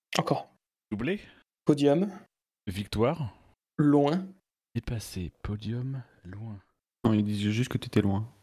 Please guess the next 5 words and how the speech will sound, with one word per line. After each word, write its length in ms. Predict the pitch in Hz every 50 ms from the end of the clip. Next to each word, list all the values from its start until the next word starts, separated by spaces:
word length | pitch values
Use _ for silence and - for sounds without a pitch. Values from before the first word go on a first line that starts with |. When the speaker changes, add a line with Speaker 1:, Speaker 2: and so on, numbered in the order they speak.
| _ - _ _ -
Speaker 2:
<laughs> 140 | - - - - - - - - - 185 - - 202 - - - - - - - - - 311 294 403 - - - 190 156 165 147 139 - 151 156 190 214 156 - - - - - - _ _ - - - _ _ _ - - - _ - -
Euh, 340 | 95 101 101 98 101 101 98 95 95 95 92 90 92 98 92 87 82 80 78 76 73 - - - _ _ _ _ _ _ _ - - - - - _ _ _ _ _ _ _ _ - - - -
<clears throat> 840 | - - - 214 165 151 131 113 - _ _ _ _ _ _ _ _
perdu 180 | - 95 90 87 85
là. 120 | 82 -